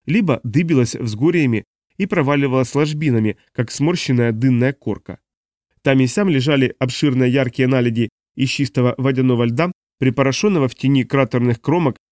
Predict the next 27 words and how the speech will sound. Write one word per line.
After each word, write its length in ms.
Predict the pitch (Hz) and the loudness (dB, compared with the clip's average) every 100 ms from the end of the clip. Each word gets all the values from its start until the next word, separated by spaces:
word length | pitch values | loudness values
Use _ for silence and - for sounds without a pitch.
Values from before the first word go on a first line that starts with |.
| _ | _
изморозью 580 | - 175 147 127 110 117 | -4 -2 0 0 0 -2
гидрата 440 | 135 143 127 - | -2 0 -2 -4
аммиака. 640 | - 127 135 117 90 92 - _ _ _ _ _ _ _ | -2 0 0 0 -6 -14 -18 _ _ _ _ _ _ _
Глубоко 440 | 123 135 139 135 131 | 0 2 2 2 2
над 180 | 120 | 2
поверхностью 560 | 123 123 127 123 117 127 | 2 0 2 -2 -2 0
лежал 320 | 123 127 123 | 2 2 0
мелкий 400 | - 127 127 123 | 2 2 2 0
океан, 480 | 127 127 123 147 175 - _ _ | 0 0 0 0 0 -6 _ _
богатый 400 | 117 123 185 180 | -2 0 2 0
аммиаком 540 | 147 139 139 127 127 127 | 0 2 2 2 0 0
воды. 360 | 143 104 90 - _ _ _ _ _ _ | -2 -4 -10 -12 _ _ _ _ _ _
Её 240 | 143 135 123 | 2 4 4
выжимало 480 | 123 127 127 123 | 2 2 2 2
наверх 320 | 120 123 131 - | 0 0 -2 -2
по 120 | 147 | -4
трещинам. 600 | 139 120 - 104 95 - _ _ _ | 0 0 0 -6 -8 -8 _ _ _
Она 320 | 123 127 123 | 2 4 2
вырывалась 640 | 127 135 131 127 120 110 - | 2 2 4 2 0 -2 -8
криогейзерами, 840 | - 131 123 110 160 131 120 113 104 - _ - | 0 2 2 2 0 2 2 2 0 -6 _ -4
оставлявшими 680 | 123 - 135 180 180 135 123 | -2 0 0 0 0 2 2
пятна 360 | 139 123 127 | 2 -2 -2
свежей 380 | 117 135 117 123 | -2 -2 0 0
изморози 580 | 147 151 131 120 104 110 | 0 0 2 2 0 -2
на 140 | 127 156 | 0 0
тёмной 340 | 156 117 123 | 2 2 0
поверхности, 760 | 151 151 113 - 104 - 95 | 0 -2 -2 -4 -8 -8 -10